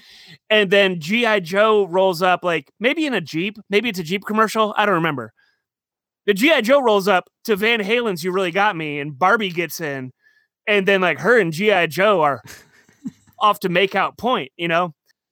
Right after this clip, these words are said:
And I had known the song You Really Got Me before then. Uh, this probably came out mid nineties, this commercial. But I'd never heard, like, the eighties metal treatment of it. And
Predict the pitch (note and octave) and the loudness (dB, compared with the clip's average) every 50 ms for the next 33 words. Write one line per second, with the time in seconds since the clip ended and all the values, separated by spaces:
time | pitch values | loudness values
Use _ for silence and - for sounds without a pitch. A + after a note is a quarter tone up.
0 | - - A#3 A3+ A3+ A3+ A#3+ B3 A3 A#3 B3+ D4+ C#4+ B3+ A3 - A#3+ A3 G#3 G3+ | -4 0 0 0 2 2 0 0 0 0 0 0 0 -2 -6 -2 0 2 2 2
1 | F#3+ F3+ E3+ E3+ G3 G3 F3+ E3 G3 A3 A#3+ A3 F#3+ E3+ E3 E3+ - - E3 D3+ | 0 -4 -6 -4 -4 -4 -2 -2 -2 -2 -2 -2 -6 -6 -6 -10 -8 -6 -6 -6
2 | D3 D3 C#3+ C#3+ C#3+ D#3 D#3 - F#3 G3 G#3 A3 G#3+ - - A#3 A3+ F#3 E3+ - | -6 -6 -6 -8 -8 -10 -10 -8 -6 -4 -4 -4 -6 -6 -2 -2 -2 -2 -2 -6
3 | F#3+ F#3+ F3 D#3+ D3 D3 D#3+ F3 D#3+ D3+ D3+ D#3 D#3+ D3+ C#3+ C3+ B2 D3 C#3 - | -4 -4 -4 -4 -4 -4 -6 -6 -2 -2 -2 -2 -2 -4 -6 -8 -8 -10 -14 -12
4 | - D3+ D3+ D#3 C#3+ - C#3 C3 C3 _ D#3+ G3+ G3+ G3 G3 G3+ G3+ E3+ E3 G3 | -10 -8 -8 -8 -8 -8 -10 -10 -10 _ -4 -2 0 0 0 -2 -2 -4 -2 -2
5 | G3+ G#3 G3 G3+ F3+ D#3+ F3+ F#3+ G3 G3 F3 E3+ E3 D#3 C3+ - F3 F3+ F3 - | -2 0 0 -2 -4 -2 -2 0 0 0 -2 -2 -6 -6 -6 -8 -12 -14 -14 -12
6 | _ - F#3 F#3 G3 F#3+ G3 F#3+ F#3 D#3 F3 F3 E3+ E3+ E3 D#3+ - - G#3 A#3+ | _ -2 0 0 0 0 -2 -2 -2 -2 -2 0 2 2 0 0 0 -2 -4 -2
7 | G#3+ F#3 D#3+ D3+ D3+ D3+ D3 D3 D3+ - _ _ _ _ _ _ _ - A#3 A3 | -2 -2 -2 0 0 0 0 0 -4 -4 _ _ _ _ _ _ _ -2 2 2
8 | A3 G#3+ G3+ F#3+ F3 D#3 | 4 4 2 0 -4 -10